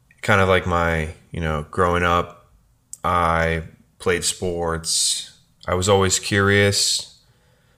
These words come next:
about business and numbers. Like, evidently, that all always leads to entrepreneurship. And when I was working anywhere, I, I always would think of, like,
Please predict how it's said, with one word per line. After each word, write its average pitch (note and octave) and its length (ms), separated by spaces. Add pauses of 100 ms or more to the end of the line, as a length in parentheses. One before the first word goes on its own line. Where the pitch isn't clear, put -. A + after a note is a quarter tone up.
about E2 340
business F#2 580
and E2 140
numbers. F2 640
Like, F2 220
evidently, F2+ 760 (260)
that F#2 160
all E2+ 280
always F2 360
leads E2 340
to E2 220
entrepreneurship. D#2+ 880
And D2+ 240 (500)
when F2+ 220
I F2 100
was F2 180
working F2+ 340
anywhere, E2+ 720
I, D#2+ 100
I - 20
always E2+ 320
would E2 120
think E2 180
of, E2+ 80
like, D2+ 260